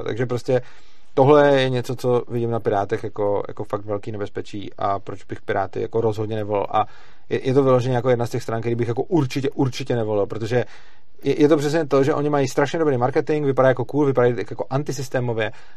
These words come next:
ale je to systémová strana jak prase, která potom, když v tom parlamentu je, tak sice mluví furt o nějaký svobodě, ale to, co dělá, to je prostě hrůza, že jo.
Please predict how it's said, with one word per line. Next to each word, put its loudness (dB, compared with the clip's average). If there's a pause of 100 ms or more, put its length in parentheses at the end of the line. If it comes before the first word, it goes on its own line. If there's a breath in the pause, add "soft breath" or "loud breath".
(160 soft breath)
ale 2
je 6
to -4
systémová 0
strana -2
jak 0
prase, 0
která 2
potom, -4
když -4
v -12
tom -4
parlamentu 0
je, 2
tak -4
sice -8
mluví -4
furt -8
o -8
nějaký -6
svobodě, -4
ale -4
to, -6
co -4
dělá, 0
to -4
je -4
prostě -6
hrůza, -4
že -8
jo. -10